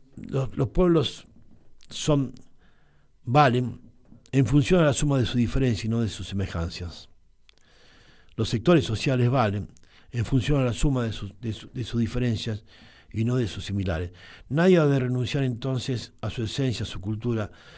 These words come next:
Habrá muerto en sus causas entonces la lucha de clases, vacilo de la rebelión y el cultivo de la anarquía. Porque serán siempre vanas los cataplasmas y las, las medias curaciones que no concluyan en esa discordia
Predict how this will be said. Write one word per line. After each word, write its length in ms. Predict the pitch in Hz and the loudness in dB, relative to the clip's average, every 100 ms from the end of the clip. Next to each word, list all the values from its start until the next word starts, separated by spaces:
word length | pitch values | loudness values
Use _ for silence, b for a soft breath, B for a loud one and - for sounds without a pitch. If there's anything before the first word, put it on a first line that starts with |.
| B | B
Habrá 240 | 123 147 | -2 2
muerto 320 | 151 165 165 135 | 4 4 2 -2
en 60 | |
sus 180 | - 110 | -4 -6
causas 560 | - 139 147 156 147 - _ b b b b b b b _ | -2 -2 0 -2 -4 -8 _ b b b b b b b _
entonces 720 | 123 117 147 143 143 127 - - - | -4 -2 -2 -2 -2 -4 -8 -16 -8
la 160 | 120 | -2
lucha 280 | 127 147 139 | 0 0 0
de 100 | 123 | -2
clases, 360 | 117 127 110 113 | -2 -4 -2 -2
vacilo 560 | 117 - 147 143 135 - | -4 -2 -2 -2 -4 -8
de 120 | - 120 | -8 -4
la 120 | 120 | -2
rebelión 580 | 117 120 131 160 170 170 - | -2 -2 2 2 0 -6 -6
y 100 | 123 | -4
el 100 | 120 | -2
cultivo 360 | 120 110 131 | -4 -2 -2
de 60 | 117 | 0
la 80 | 104 | -2
anarquía. 540 | 101 95 - 85 82 - _ b b b b b b b b - | -2 -4 -6 -6 -6 -10 _ b b b b b b b b -8
Porque 240 | 120 131 | -6 -4
serán 260 | 123 165 165 | 2 2 2
siempre 600 | 170 185 147 117 139 135 | 4 4 4 -2 -4 -4
vanas 400 | 135 156 123 104 - b b b | 0 0 0 -4 -10 b b b
los 140 | 117 | -4
cataplasmas 840 | 113 131 127 110 147 135 131 127 120 | -2 -2 -2 -2 0 0 0 -4 -4
y 60 | |
las, 160 | 104 107 - B B B B | -6 -6 -10 B B B B
las 200 | - 113 | -8 -2
medias 320 | 131 143 143 - | 2 4 2 2
curaciones 720 | 120 123 - 139 123 117 - B B B | -2 -2 0 0 0 -2 -8 B B B
que 80 | - | -2
no 120 | 135 | -2
concluyan 600 | 131 131 117 165 143 120 | 0 -2 4 6 6 4
en 120 | 113 127 | -2 -2
esa 200 | - 120 | 0 0
discordia 640 | 113 - 131 123 120 120 | -2 -2 -2 0 0 -4